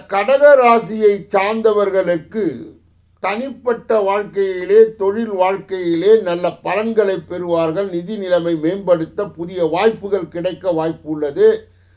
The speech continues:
குழந்தை பிறக்கும் வாய்ப்பும் உள்ளது.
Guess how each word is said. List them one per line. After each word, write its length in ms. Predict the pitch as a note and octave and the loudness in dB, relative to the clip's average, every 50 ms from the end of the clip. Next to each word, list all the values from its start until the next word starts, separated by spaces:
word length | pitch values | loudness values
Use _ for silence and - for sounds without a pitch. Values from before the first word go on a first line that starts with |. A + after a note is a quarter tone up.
| _ _ _ _ _ _ - | _ _ _ _ _ _ 0
குழந்தை 480 | F#3+ A3 B3 C4 C4 B3+ A#3+ A#3+ A#3 A3 | 2 2 4 4 2 4 4 2 2 2
பிறக்கும் 540 | E3 F3+ G3 F#3 F#3+ F3 - - A3 G#3+ F3 | 0 -6 -4 -2 -2 -4 -4 -8 -12 -8 -4
வாய்ப்பும் 480 | E3 D#3+ E3 D#3 D#3 D#3+ E3 F#3 E3+ | -4 -2 -2 -4 -6 -10 -14 -14 -12
உள்ளது. 320 | D3 B2+ B2 - A2 - | -14 -14 -14 -14 -16 -18